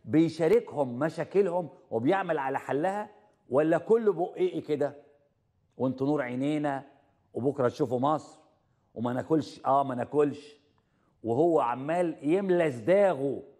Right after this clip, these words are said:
ويجيب إيش طيارات وقصور وإحنا مش عارفين نعيش؟ هل الحاكم حاسس بالناس؟ هل الشعب حاسس بغربة مع النظام اللي بيحكمه؟ هل هم حاسين إن هو معزول عنهم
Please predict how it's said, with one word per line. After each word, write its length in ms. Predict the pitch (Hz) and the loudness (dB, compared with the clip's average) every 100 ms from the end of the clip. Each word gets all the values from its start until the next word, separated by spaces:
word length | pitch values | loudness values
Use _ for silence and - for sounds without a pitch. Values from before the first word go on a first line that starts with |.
| _ _ - | _ _ -6
ويجيب 400 | 135 160 160 190 | 2 2 2 -2
إيش 180 | 175 160 | -4 -2
طيارات 680 | 147 143 135 135 156 160 139 | 0 2 2 2 0 -2 -6
وقصور 760 | 131 127 123 156 165 180 131 - _ _ | -10 -10 -10 -2 0 0 -4 -14 _ _
وإحنا 180 | - 156 | -18 -14
مش 120 | 147 | -12
عارفين 200 | 147 151 | -10 -10
نعيش؟ 460 | 156 160 165 - _ _ _ _ _ _ _ _ _ _ | -10 -8 -10 -12 _ _ _ _ _ _ _ _ _ _
هل 140 | 113 | -4
الحاكم 340 | 113 - 165 131 | -4 -4 -8 -8
حاسس 280 | 156 - 127 | -14 -12 -10
بالناس؟ 480 | 139 165 196 _ _ _ _ _ _ _ _ _ | -10 -12 -14 _ _ _ _ _ _ _ _ _
هل 240 | - 208 269 | 0 2 2
الشعب 560 | 220 - 214 214 160 107 - _ _ | 0 0 0 2 -2 -8 -16 _ _
حاسس 460 | - 180 208 170 | -4 -2 0 -2
بغربة 560 | 104 131 120 175 160 139 | -2 0 2 2 2 0
مع 200 | 120 110 | -2 -4
النظام 380 | 117 110 135 147 | -6 -4 -4 -4
اللي 120 | 120 | -4
بيحكمه؟ 480 | 104 - - 135 190 - _ _ _ _ _ _ _ _ _ _ _ _ - | -6 -10 -10 -8 -10 -16 _ _ _ _ _ _ _ _ _ _ _ _ -4
هل 300 | 175 247 208 | 2 2 2
هم 340 | 180 240 226 | 0 0 -2
حاسين 560 | 170 143 - - 220 202 | -4 -6 -6 -2 0 0
إن 140 | 156 | 0
هو 320 | 143 190 175 | 0 2 2
معزول 600 | 151 143 135 131 127 202 | 2 0 0 -2 2 2
عنهم 640 | 156 139 185 143 127 104 | 2 0 -2 -4 -4 -4